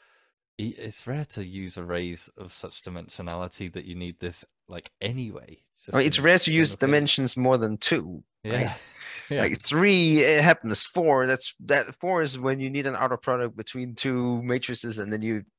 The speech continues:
Speaker 2: cut it down afterwards. But I, not knowing how many that axes you, you have and still wanting to access subsets of them,
Speaker 1: <laughs>
Speaker 2: it's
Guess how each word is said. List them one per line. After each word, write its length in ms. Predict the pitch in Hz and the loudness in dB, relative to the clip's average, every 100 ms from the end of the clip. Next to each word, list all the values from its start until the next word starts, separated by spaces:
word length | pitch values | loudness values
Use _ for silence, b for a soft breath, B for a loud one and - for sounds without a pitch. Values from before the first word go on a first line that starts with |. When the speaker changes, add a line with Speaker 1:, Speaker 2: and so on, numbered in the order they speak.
| _ _ | _ _
Speaker 2:
cut 200 | - 127 | -2 -2
it 100 | 107 | 0
down 220 | 110 107 | -2 0
afterwards. 560 | 98 107 - 90 95 - B B B B B B _ _ - - | 0 -2 -4 -10 -10 -14 B B B B B B _ _ -20 -4
But 260 | 143 143 - - | -4 -4 -12 -10
I, 480 | - - 107 113 139 | -8 -8 -6 -4 2
not 240 | 139 143 | 4 4
knowing 240 | 135 135 | 4 4
how 100 | 123 | 4
many 220 | 123 127 110 | 2 2 2
that 180 | 110 95 101 85 - - _ _ _ _ _ _ - | 2 -2 -8 -12 -14 -16 _ _ _ _ _ _ -2
axes 380 | 113 123 110 | 0 0 0
you, 220 | 110 104 101 | 0 -2 0
you 120 | 98 | 0
have 280 | 104 113 - | 4 2 2
and 160 | 117 110 | 0 0
still 320 | - 151 147 | 0 0 0
wanting 300 | 120 113 107 | 0 -4 -6
to 140 | - | -6
access 680 | 110 107 - 104 - - - - - | -6 -6 -4 -2 -2 -4 -6 -12 -12
subsets 640 | - 110 110 - 110 - | -8 -8 -6 -4 -2 -4
of 140 | 113 | -6
them, 180 | 123 120 | -6 -4
Speaker 1:
<laughs> 0 | |
Speaker 2:
it's 580 | 113 110 - - - | -2 -2 -4 -6 -6